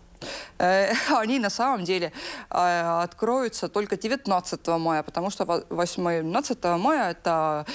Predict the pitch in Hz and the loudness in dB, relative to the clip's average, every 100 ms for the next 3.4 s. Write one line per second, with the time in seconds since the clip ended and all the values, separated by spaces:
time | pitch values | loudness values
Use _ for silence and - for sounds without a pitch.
0 | - - 190 180 185 262 202 175 214 185 | -6 -2 0 2 2 2 0 -2 -2 -4
1 | - 165 151 311 403 - 180 175 196 190 | -6 -4 0 0 -2 -2 -2 0 0 0
2 | 214 196 190 208 170 165 - - - 320 | -2 0 0 -2 -2 -8 -8 -8 0 0
3 | - 240 202 | 2 2 2